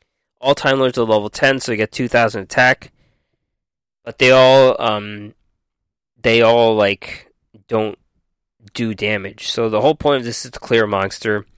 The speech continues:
Your four thousand beater should be able to clear them, but any of those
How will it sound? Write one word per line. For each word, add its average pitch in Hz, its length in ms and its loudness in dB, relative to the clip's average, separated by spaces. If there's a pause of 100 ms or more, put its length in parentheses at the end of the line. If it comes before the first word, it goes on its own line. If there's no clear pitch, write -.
(840)
Your 131 100 -6
four 160 320 2
thousand 147 500 2
beater 135 380 0
should 117 280 -6
be 117 120 -4
able 113 140 -2
to 113 60 -14
clear 123 380 -2
them, 135 200 -4
but 104 220 0 (120)
any 135 320 -4
of 117 120 -6
those 110 480 -4